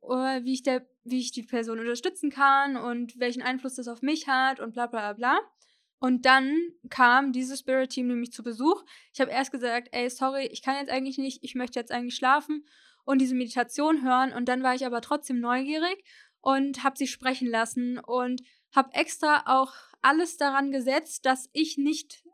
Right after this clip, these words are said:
eine Kommunikation kreiere, sondern immer ganz ruhig gewartet, bis wirklich was von alleine kommt, wie so eine Art Energieaustausch in Lichtsprache und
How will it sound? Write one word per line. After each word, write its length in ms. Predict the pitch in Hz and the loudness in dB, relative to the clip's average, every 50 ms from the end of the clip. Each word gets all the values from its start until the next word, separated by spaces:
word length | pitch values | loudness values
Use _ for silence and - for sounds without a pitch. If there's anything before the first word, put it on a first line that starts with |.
| _ | _
eine 380 | - 254 262 254 247 240 240 233 | 2 2 2 2 2 0 -2 -4
Kommunikation 720 | - - 262 254 247 254 - 240 233 - - 262 254 247 | -4 -2 -2 -2 0 0 -2 -2 -2 -2 -4 -4 -4 -4
kreiere, 640 | 240 - 247 233 - 240 269 285 277 269 294 302 349 440 - - - - - _ | -6 -6 -8 -8 -4 0 0 0 2 2 2 2 2 2 0 -4 -14 -20 -20 _
sondern 440 | - 269 262 254 262 262 262 254 | 0 0 2 2 2 2 0 0
immer 340 | - - 277 277 294 294 294 | 0 0 0 2 2 2 2
ganz 400 | 269 - 247 262 285 277 - - | 0 0 -2 -2 -2 -4 -4 -2
ruhig 180 | 254 262 277 262 | 0 0 0 0
gewartet, 560 | - 262 220 233 240 240 262 262 262 247 _ | -4 -4 -2 0 2 2 2 0 -4 -8 _
bis 240 | - 240 - - 220 | -10 -10 -10 -8 -4
wirklich 400 | 240 262 294 294 302 294 - - | -2 -2 -2 -2 -2 -4 -4 -2
was 360 | 240 240 240 240 233 - - _ _ _ _ _ | -2 -2 -2 -2 -4 -8 -14 _ _ _ _ _
von 200 | _ 262 247 - | _ -2 -2 0
alleine 480 | - 233 226 226 220 233 240 247 240 | 0 0 0 2 0 0 0 -2 -4
kommt, 520 | 233 - - 226 202 214 214 226 - - _ _ | -4 -4 -2 -2 -2 -4 -6 -10 -16 -20 _ _
wie 140 | 233 240 233 | -8 -8 -6
so 80 | 226 | -4
eine 140 | 226 226 208 | -4 -4 -2
Art 260 | - 214 220 214 - _ _ _ _ _ _ _ _ _ _ - | -2 -2 -2 -2 -4 _ _ _ _ _ _ _ _ _ _ 0
Energieaustausch 1200 | 254 254 254 254 240 262 269 254 - 254 254 254 254 - - 247 247 247 247 247 240 - - - _ | 2 2 2 2 2 2 4 8 8 8 8 6 2 0 2 6 6 6 6 4 0 -6 -14 -20 _
in 180 | - 247 247 240 | -2 2 2 2
Lichtsprache 1080 | 240 240 240 - - - - - 233 233 240 240 247 240 - 247 247 240 247 247 - | 2 2 0 -2 -6 -10 -8 -2 2 4 4 4 4 2 -2 -2 0 0 0 -2 -2
und 480 | - 240 233 240 233 240 233 - - | -4 -6 -6 -6 -6 -8 -10 -12 -16